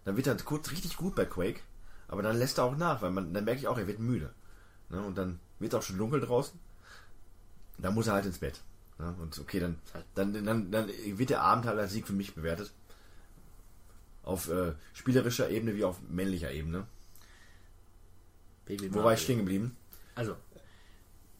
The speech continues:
Speaker 2: ja, wir wollten weitermachen mit Postal zwei.
Speaker 1: Ja.
Speaker 2: Tatsächlich ein beschissener Shooter. Also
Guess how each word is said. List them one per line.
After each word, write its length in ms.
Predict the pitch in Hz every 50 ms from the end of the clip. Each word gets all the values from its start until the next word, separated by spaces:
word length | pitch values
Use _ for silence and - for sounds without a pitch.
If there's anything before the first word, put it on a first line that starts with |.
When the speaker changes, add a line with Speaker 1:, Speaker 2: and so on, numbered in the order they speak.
| - - - - - -
Speaker 2:
ja, 200 | - 127 95 - - - -
wir 240 | - 120 127 131 131
wollten 200 | 147 165 160 143
weitermachen 360 | 139 151 156 147 131 127 131
mit 180 | 131 120 - -
Postal 420 | - 165 190 190 - - 135 120
zwei. 420 | - - - - - - - - - - - - - -
Speaker 1:
Ja. 320 | 85 101 107 98 76 - - - - - - - - -
Speaker 2:
Tatsächlich 420 | - 113 - 147 165 170 160 156
ein 260 | 156 151 139 123 110 - - - - - - - - - - - -
beschissener 520 | 127 113 110 110 - - - 120 123 101 92
Shooter. 380 | - - 107 95 87 69 64 - - - - -
Also 180 | 107 113 120